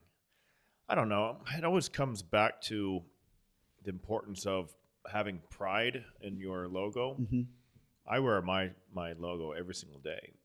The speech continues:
Speaker 1: and it's very similar to, like, T-, T-Mobile C E O, how he wears, 'cause I've kinda gone, gone back and forth, like, "Why am I wearing my own logo all the time?" Well, that's because I, I like it, and second, I have pride in it.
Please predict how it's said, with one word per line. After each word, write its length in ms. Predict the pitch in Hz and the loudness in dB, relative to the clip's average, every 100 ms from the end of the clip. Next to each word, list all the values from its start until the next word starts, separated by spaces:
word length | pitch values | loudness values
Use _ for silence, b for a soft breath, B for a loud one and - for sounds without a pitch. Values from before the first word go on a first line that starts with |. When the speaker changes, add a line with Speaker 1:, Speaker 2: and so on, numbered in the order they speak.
| _ _ _ - | _ _ _ -16
Speaker 1:
and 440 | 95 90 85 82 78 - _ _ _ _ _ _ _ | -10 -8 -8 -10 -12 -14 _ _ _ _ _ _ _
it's 140 | 117 - | -6 0
very 200 | 285 330 | 2 2
similar 360 | - 160 123 | 2 4 2
to, 140 | 113 120 | 0 0
like, 240 | 98 - | -2 -2
T-, 100 | - - - | -10 -10 -6
T-Mobile 300 | 104 95 101 | -2 -2 -2
C 320 | 107 - - 101 | -6 -8 -6 -4
E 60 | |
O, 200 | 101 131 135 _ _ _ _ _ - | -4 -6 -12 _ _ _ _ _ -10
how 120 | 92 | -8
he 160 | 95 98 | -4 -2
wears, 680 | 98 92 98 98 - - - _ _ _ _ _ _ _ | 0 0 -2 -6 -8 -10 -14 _ _ _ _ _ _ _
'cause 140 | - 104 | -8 -2
I've 160 | 127 | -2
kinda 200 | - 135 107 | 0 -2 0
gone, 240 | 104 110 92 | 0 -2 -6
gone 240 | 110 98 | -2 -2
back 180 | 90 90 92 | -2 -4 -6
and 80 | 85 | -14
forth, 280 | - 80 - | -12 -12 -12
like, 160 | 76 90 | -14 -6
"Why 160 | 95 | -4
am 80 | 101 | -4
I 80 | 92 | -4
wearing 320 | 85 85 85 | -6 -8 -10
my 120 | 80 | -12
own 120 | 82 | -12
logo 260 | 80 82 80 | -10 -10 -10
all 120 | 67 71 | -10 -10
the 60 | |
time?" 120 | - - - - | -14 -20 -20 -10
Well, 340 | 82 95 123 _ _ | -6 -6 -8 _ _
that's 140 | 82 | -14
because 240 | - 98 87 | -6 -6 -4
I, 40 | |
I 120 | 76 87 | -4 -2
like 300 | 80 143 - | 4 4 6
it, 220 | 104 - - b b b | 0 0 -14 b b b
and 180 | 101 95 | -4 0
second, 380 | 139 147 104 95 | 2 2 2 0
I 60 | |
have 200 | 107 98 | 0 -2
pride 260 | - 135 104 | 0 0 0
in 80 | 71 | -4
it. 140 | 64 | -12